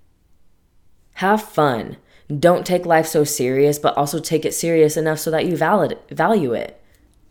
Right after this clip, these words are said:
Do the things you wanna do, see the things you wanna see, try the food that you wanna try, because why not?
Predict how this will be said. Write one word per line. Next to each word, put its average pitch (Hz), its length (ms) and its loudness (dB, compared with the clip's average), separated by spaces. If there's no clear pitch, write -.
Do 190 180 2
the 196 80 4
things 190 280 -2
you 170 80 0
wanna 160 220 4
do, 147 260 2
see 190 240 -2
the 165 120 0
things 160 240 -2
you 151 80 0
wanna 143 160 0
see, 135 340 -2
try 160 240 0
the 160 80 -4
food 160 320 -2
that 135 80 -6
you 110 160 -2
wanna 143 180 0
try, 139 260 -2
because 143 280 -4
why 135 400 -2
not? 139 480 -4